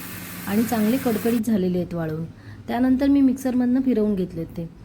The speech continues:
मिक्सरमधनं एकदम बारीक करायचं आहे. मी व्हिडिओत फक्त एकदाच तुम्हाला दाखवलं, पण व्यवस्थित फाईन पावडर होईपर्यंत तुम्ही व्यवस्थित दोन तीन वेळा मिक्सरमधनं फिरवून घ्या. आणि मिक्सरमधनं, अ, बारीक झाल्यानंतर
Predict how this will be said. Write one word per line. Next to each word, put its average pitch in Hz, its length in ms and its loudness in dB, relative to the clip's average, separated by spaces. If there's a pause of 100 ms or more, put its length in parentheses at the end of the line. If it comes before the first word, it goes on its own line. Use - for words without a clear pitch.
(200)
मिक्सरमधनं 269 800 2
एकदम 247 360 2
बारीक 214 280 2
करायचं 180 420 -4
आहे. 233 100 -4
मी 247 380 4
व्हिडिओत 240 320 0 (120)
फक्त 240 220 -4
एकदाच 240 360 -2
तुम्हाला 214 220 0
दाखवलं, 185 440 -4 (440)
पण 277 260 4
व्यवस्थित 247 440 0
फाईन 247 360 0
पावडर 220 340 0
होईपर्यंत 214 640 0 (120)
तुम्ही 226 220 0
व्यवस्थित 220 580 0 (420)
दोन 240 260 4
तीन 240 280 -2
वेळा 214 160 2
मिक्सरमधनं 202 600 -2
फिरवून 180 380 -2
घ्या. 151 140 -10 (720)
आणि 214 160 0
मिक्सरमधनं, 262 760 2
अ, 214 260 -2
बारीक 202 300 -2 (240)
झाल्यानंतर 214 580 0